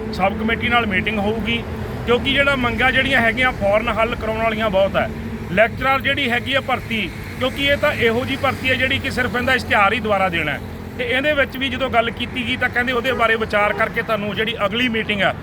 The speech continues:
ਉਸ ਦੇ ਵਿੱਚ ਜ਼ਰੂਰ ਇਸ ਦਾ ਜਿਹੜਾ ਹੈਗਾ ਤੁਹਾਨੂੰ ਸਾਰਾ ਕਲੀਅਰ ਕਰ ਦਿੱਤਾ ਜਾਊਗਾ,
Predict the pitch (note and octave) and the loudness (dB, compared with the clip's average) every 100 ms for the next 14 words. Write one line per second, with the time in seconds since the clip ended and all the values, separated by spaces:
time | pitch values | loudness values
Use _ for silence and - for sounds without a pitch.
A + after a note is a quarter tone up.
0 | - - - A#3 B3 C4+ C4+ B3+ G3 A3 | -10 -12 0 2 4 2 0 0 -2 0
1 | D4 C#4 G3+ B3 B3 C4 G#3 G#3 A3 F#3 | 2 2 2 0 2 2 2 2 4 2
2 | - - - A3+ A#3+ G3 G3+ A#3+ A3 A3+ | 0 -8 -2 -2 -2 0 2 2 0 -4
3 | B3 A#3 G#3 G3+ A3+ G#3 G#3+ G#3+ G#3+ | 0 0 -2 -2 -2 0 0 2 0